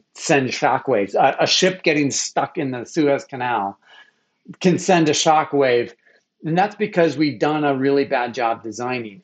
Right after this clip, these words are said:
And I, so I think that I, I, I don't think you can just go to one thing. That's the mistake. So, so now we're course correcting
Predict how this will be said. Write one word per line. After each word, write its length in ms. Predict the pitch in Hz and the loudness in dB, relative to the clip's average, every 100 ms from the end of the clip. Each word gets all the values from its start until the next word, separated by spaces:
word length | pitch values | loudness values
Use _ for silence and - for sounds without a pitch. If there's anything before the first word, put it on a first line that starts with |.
| - | -2
And 160 | 139 | 0
I, 120 | 151 | 0
so 200 | - 170 | 0 2
I 100 | 156 | 2
think 500 | 147 - 208 208 - _ _ _ - | 2 0 0 0 -6 _ _ _ -14
that 580 | 123 165 160 151 - - _ _ | -2 2 4 2 -2 -12 _ _
I, 100 | 156 - | -8 -4
I, 160 | - 160 | -4 -2
I 80 | 160 | 0
don't 360 | 139 170 196 208 | 0 2 0 0
think 220 | 208 202 | -4 -4
you 60 | 175 | -4
can 180 | 170 | -2
just 340 | 147 165 160 - | 0 0 0 0
go 200 | 151 147 | 2 4
to 100 | 143 | 2
one 460 | 110 117 127 131 | 0 -2 -2 -4
thing. 440 | 110 131 139 92 90 | -6 -4 -4 -6 -4
That's 360 | 123 139 - | 0 0 -4
the 80 | - | -4
mistake. 520 | 135 120 - 160 - | -4 -4 0 -2 0
So, 200 | - 165 | 2 2
so 220 | 143 160 151 | 4 2 4
now 220 | 160 190 | 2 2
we're 140 | 202 | 0
course 320 | - 180 175 | 2 0 0
correcting 680 | - 151 139 - 139 131 123 | -2 -4 -4 -2 -6 -8 -10